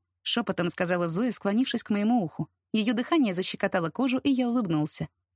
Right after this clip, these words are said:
После пары бокалов вина Зоя выглядела расслабленно, спокойно, перестала нервничать и активно участвовала в разговоре. В какой-то момент я понял, что она легко о чем-то спорит с моей мамой, и расслабился. Притянул ее к себе за талию и уткнулся носом в плечо. Было хорошо.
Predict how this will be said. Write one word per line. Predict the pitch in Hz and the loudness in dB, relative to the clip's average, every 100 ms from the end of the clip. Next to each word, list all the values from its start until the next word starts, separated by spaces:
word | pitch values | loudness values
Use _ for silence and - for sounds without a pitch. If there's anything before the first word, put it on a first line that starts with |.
| _ _ _ - | _ _ _ -2
После | 247 - | -2 0
пары | 247 277 | 0 0
бокалов | 214 196 226 202 185 | 2 0 0 0 0
вина | 185 233 285 | 0 2 2
Зоя | 214 285 | 2 2
выглядела | 233 247 233 226 240 | 2 0 0 0 0
расслабленно, | 277 - 214 160 165 208 220 | 0 0 2 2 2 0 -2
спокойно, | - - 190 160 160 170 202 - | -2 -2 -2 -2 -2 -2 -4 -2
перестала | 240 262 311 | -2 0 2
нервничать | 285 285 311 202 185 196 | 4 2 2 0 -2 -2
и | |
активно | 190 - 311 285 | -2 0 2 2
участвовала | 220 - 180 - 170 170 | 2 0 -2 -2 -2 0
в | |
разговоре. | 180 170 196 160 - - _ _ _ _ _ | 0 0 0 -2 -4 -10 _ _ _ _ _
В | |
какой-то | 226 214 320 277 | -2 0 2 4
момент | 277 294 262 | 4 4 2
я | 262 | 0
понял, | 320 339 247 | 2 2 2
что | - | 2
она | 233 240 | 2 2
легко | 247 - 359 | 0 0 0
о | |
чем-то | - 294 269 | 2 2 2
спорит | - 320 294 | 0 0 2
с | - | 2
моей | 302 | 4
мамой, | 339 269 160 160 | 4 2 0 0
и | 190 | 0
расслабился. | 196 208 196 165 160 - 170 - _ - | 0 2 0 0 0 -4 -6 -8 _ -4
Притянул | 226 233 226 214 | -2 0 2 2
ее | 185 | 0
к | - | 0
себе | 208 180 | 0 0
за | 175 | 0
талию | 170 240 202 - | 0 0 0 0
и | 208 | -2
уткнулся | 208 - 285 - | -2 0 0 2
носом | 170 160 151 | 0 0 0
в | - | -2
плечо. | 175 - 156 151 _ _ _ _ - | -4 -2 -4 -6 _ _ _ _ 0
Было | 262 302 208 | 2 2 0
хорошо. | 196 175 - 151 | 0 0 0 -4